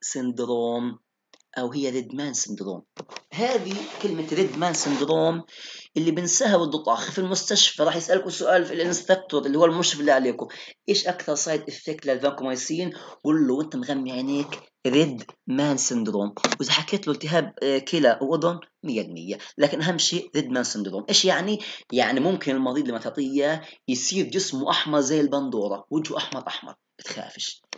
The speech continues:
سايد إفكت بخوفش. يعني هذا الحمار من علامات الحساسية لكل الأدوية، يعني لو صار مع مريض حمار في أي دواء تاني، وقفوا تعطوهوش، لأن الطبيب يعمل مشكلة. لكن الفانكومايسين لو صار المريض لونه أحمر، بتخافش. إذن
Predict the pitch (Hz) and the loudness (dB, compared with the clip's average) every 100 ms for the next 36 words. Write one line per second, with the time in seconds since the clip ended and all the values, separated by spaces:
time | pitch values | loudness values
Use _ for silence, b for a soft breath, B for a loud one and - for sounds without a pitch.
0 | - - - 120 - - - 120 107 95 | -14 -8 -8 -8 -10 -14 -10 -8 -6 -6
1 | 87 - - 87 104 143 123 92 107 - | -6 -8 -6 -4 6 6 6 -4 -4 0
2 | 147 156 160 B B B B B - 120 | 6 8 8 B B B B B -8 0
3 | 123 117 165 - 156 160 202 175 151 143 | 2 4 4 4 4 2 4 4 6 4
4 | 202 202 208 143 110 107 107 170 151 135 | 4 6 6 4 0 2 2 2 4 2
5 | - 135 143 139 - 147 147 135 151 143 | 0 0 4 4 4 4 4 4 4 4
6 | 156 156 - 165 - - 147 139 147 156 | 2 -2 2 2 2 -2 -2 -2 4 4
7 | 123 147 156 151 143 147 139 143 151 - | 4 2 2 0 0 0 0 0 0 -4
8 | 101 - B B _ - 160 160 127 113 | -12 -16 B B _ -6 -6 -4 -8 -8
9 | 123 156 151 131 120 - 104 113 123 127 | -4 -2 -2 -2 -2 -4 -4 0 2 0
10 | - 160 156 143 139 139 151 147 147 151 | -2 0 2 2 0 0 0 2 0 0
11 | 151 156 _ - - _ - - - 87 | 0 -2 _ -4 -4 _ -20 -14 -8 -8
12 | 73 - - - _ _ B B - 202 | -6 -4 -6 -6 _ _ B B 2 6
13 | 143 120 | 6 4